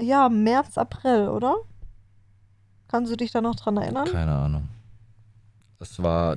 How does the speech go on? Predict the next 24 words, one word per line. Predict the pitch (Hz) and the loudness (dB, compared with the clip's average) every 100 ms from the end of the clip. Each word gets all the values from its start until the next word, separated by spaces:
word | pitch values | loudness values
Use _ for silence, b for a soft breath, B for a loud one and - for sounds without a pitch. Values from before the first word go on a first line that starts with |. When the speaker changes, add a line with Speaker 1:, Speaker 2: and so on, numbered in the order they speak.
| - | -4
Speaker 2:
du, | 101 95 85 | -2 -2 -2
du | 110 104 92 | 0 2 4
hast | 92 - | 0 -2
angefangen, | 82 78 80 80 73 73 | -4 -4 -4 -4 -2 -2
ja. | 71 71 - _ b b b _ _ | -2 -6 -10 _ b b b _ _
Speaker 1:
Ja, | 220 202 196 - | 2 4 4 2
also | - 185 196 202 - | 0 0 0 0 -2
ich | - | -2
hab | 233 247 | -2 2
ja | 214 | 2
relativ | 202 247 269 208 | 2 0 0 -4
früh | - 240 247 254 | -6 -4 0 0
eine | 247 208 | 0 -2
Stelle | - 240 294 262 | -2 0 2 2
angeboten | 254 247 233 247 233 | 0 -2 -2 -2 -4
bekommen | 226 - 214 226 | -8 -2 -2 0
und, | - 202 202 196 - - - | -2 -2 -2 -2 -6 -20 -6
also | 214 190 | -4 0
eine | 185 180 | 0 -2
Stelle | - 190 185 185 - | -2 -2 -2 -2 -2
an | 185 | -2
der | 180 175 | -2 -4
australischen | - - - 196 196 - | -6 -8 -4 -2 -2 -6
Uni. | - 247 285 | -6 -6 -6